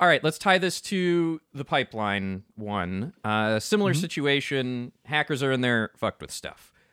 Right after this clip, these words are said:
Speaker 1: Uh, if anything, the pipeline one is a lot more like the natural disaster of the power grid in Texas, in that
Speaker 2: <laughs> Yeah.
Speaker 1: the, all right, so when you're building systems, this is, like, my job and my life, of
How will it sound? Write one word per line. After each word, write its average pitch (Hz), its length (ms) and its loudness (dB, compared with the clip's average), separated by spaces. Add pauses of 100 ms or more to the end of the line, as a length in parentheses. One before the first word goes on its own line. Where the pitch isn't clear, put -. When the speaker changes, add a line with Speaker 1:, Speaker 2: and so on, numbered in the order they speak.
(120)
Speaker 1:
Uh, 110 380 0
if 127 160 -4
anything, 240 320 -2
the 143 60 -4
pipeline 165 440 2
one 143 240 0
is 120 220 -2
a 117 40 0
lot 131 280 4
more 123 500 0
like 117 340 0
the 117 60 -4
natural 120 400 -2
disaster 113 760 0
of 107 160 -4
the 107 60 -6
power 110 260 2
grid 104 200 -2
in 117 80 -2
Texas, - 540 -6 (640)
in 135 160 -2
that 120 480 0
Speaker 2:
<laughs> - 80 -20
Yeah. 160 320 2
Speaker 1:
the, 139 420 -4 (340)
all 135 80 4
right, 101 180 0 (340)
so 143 260 0
when 147 200 -2
you're 220 100 4
building 214 380 2
systems, - 400 -10
this 147 100 -6
is, 165 80 -4
like, 147 180 2 (100)
my 120 140 -4
job 147 300 4
and 131 80 -2
my 117 80 4
life, 85 400 -2 (260)
of 117 420 0